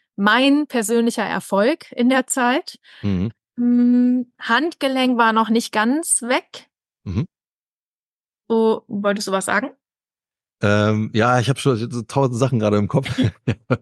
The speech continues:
Speaker 1: Ah.
Speaker 2: Äh, merkt ihr, merkt ihr, wo du, wo du gerade warst? Ja?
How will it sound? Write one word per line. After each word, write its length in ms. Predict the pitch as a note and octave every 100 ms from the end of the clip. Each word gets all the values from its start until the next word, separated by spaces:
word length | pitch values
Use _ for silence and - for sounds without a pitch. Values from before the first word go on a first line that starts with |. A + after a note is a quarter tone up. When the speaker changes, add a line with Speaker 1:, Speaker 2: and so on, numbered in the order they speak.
| - A3+ _ _ _
Speaker 1:
Ah. 280 | F4+ A#4 G#2
Speaker 2:
Äh, 120 | A2 A2+ - _ -
merkt 280 | C3 G#3
ihr, 140 | F#3+ F3
merkt 340 | B2+ D#3 F#3+
ihr, 100 | F3
wo 60 | D#3
du, 300 | D#3 D3+ C#3
wo 60 | C3
du 80 |
gerade 220 | B2 B2 A#2
warst? 440 | C3 G#3 - -
Ja? 260 | G#2 B2 A#3+